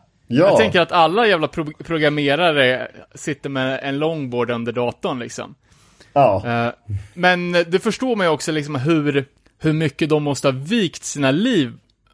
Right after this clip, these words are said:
Speaker 2: åt det här projektet för att kunna få det så genuint som det är.
Speaker 1: Ja.
Speaker 2: För att det är ju helt omöjligt att sätta sig in i en sån här väldigt nischad subkultur som skateboard ändå är.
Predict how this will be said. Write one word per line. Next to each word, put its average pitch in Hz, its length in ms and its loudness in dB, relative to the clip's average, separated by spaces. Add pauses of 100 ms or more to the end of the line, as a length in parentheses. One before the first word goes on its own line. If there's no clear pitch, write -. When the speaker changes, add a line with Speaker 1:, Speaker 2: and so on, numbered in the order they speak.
(160)
Speaker 2:
åt 131 260 -6
det 139 100 2
här 120 160 2
projektet - 720 -2
för 143 240 0
att 131 220 -2
kunna 131 180 -2
få 233 340 -2
det 127 100 -2
så - 120 -8
genuint 131 800 -4
som 120 200 -6
det 131 80 -2
är. 113 360 -2
Speaker 1:
Ja. 98 360 2 (120)
Speaker 2:
För 175 120 2
att 156 120 4
det 160 60 2
är 156 40 4
ju 180 80 4
helt 185 440 -2
omöjligt 196 720 -4
att 139 60 -10
sätta 139 280 -6
sig 180 280 -6
in 180 160 -8
i 147 100 -8
en 135 120 -4
sån 135 160 -10
här 120 320 -4
väldigt 151 540 0
nischad 190 540 -2
subkultur 175 760 0
som 135 160 -6
skateboard 139 460 -4
ändå 143 320 -2
är. 135 300 0